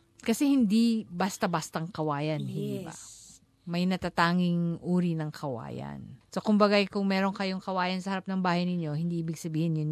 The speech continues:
Speaker 1: pwedeng gawing pangmarimba.
Speaker 2: Hindi po. Kasi yung pong mga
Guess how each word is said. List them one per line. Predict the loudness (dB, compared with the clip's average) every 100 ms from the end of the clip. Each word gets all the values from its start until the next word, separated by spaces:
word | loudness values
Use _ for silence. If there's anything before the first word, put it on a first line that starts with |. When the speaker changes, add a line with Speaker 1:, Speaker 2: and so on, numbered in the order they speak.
| -4
Speaker 1:
pwedeng | -6 -2 0
gawing | 0 -4 -6 -8
pangmarimba. | -8 -6 -4 -4 -6 -6 -6 -8 -10
Speaker 2:
Hindi | -12 -10 -10
po. | -12 -18 -20 -14
Kasi | -10 -4 -2 -2 -4 _ _
yung | -2 -2
pong | 0 0
mga | 2 2 -2